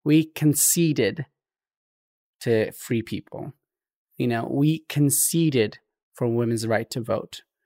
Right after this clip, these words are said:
We conceded for Black men to vote. We conceded for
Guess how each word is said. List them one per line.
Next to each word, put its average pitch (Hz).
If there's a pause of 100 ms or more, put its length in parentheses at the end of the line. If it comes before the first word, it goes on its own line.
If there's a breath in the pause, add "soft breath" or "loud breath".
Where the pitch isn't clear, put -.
(280)
We 151
conceded 156
for -
Black 120
men 113
to 117
vote. 113 (280)
We 156
conceded 156
for 127